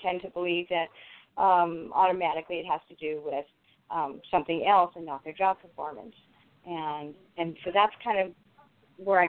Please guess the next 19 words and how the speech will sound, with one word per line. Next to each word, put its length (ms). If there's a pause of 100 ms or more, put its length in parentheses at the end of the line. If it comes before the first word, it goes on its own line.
kind 200
of, 120
I, 160 (260)
you 100
know, 80
it's 160
really 260
hard 400
to 80 (100)
say, 360 (1120)
um, 480 (480)
that, 140
that, 180
that 140
that 220
law 240 (100)
should 100
exist. 440 (100)
And, 600